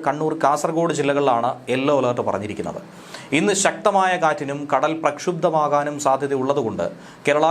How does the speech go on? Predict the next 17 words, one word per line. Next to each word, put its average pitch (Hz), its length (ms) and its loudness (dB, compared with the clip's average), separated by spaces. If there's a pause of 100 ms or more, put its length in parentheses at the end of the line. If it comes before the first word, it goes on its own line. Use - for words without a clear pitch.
(100)
കർണാടക, 156 360 2 (120)
ലക്ഷദ്വീപ് 165 520 -2
തീരങ്ങളിൽ 147 480 2
മത്സ്യബന്ധനത്തിനും 143 800 0
വിലക്ക് 131 300 2
ഏർപ്പെടുത്തിയിട്ടുണ്ട്. 107 580 -2 (500)
ബംഗാൾ 180 400 4
ഉൾക്കടലിൽ 180 460 2
രൂപപ്പെട്ട 156 340 2 (100)
ന്യൂനമർദ്ദത്തിന്റെ 147 720 0
സ്വാധീന 151 560 2
ഫലമായിട്ടാണ് 135 680 0
സംസ്ഥാനത്ത് 127 560 0
മഴ 135 120 2 (160)
തുടരുന്നത്. 135 440 0 (480)
മഴയ്ക്കൊപ്പം 185 500 2
തന്നെ 156 160 0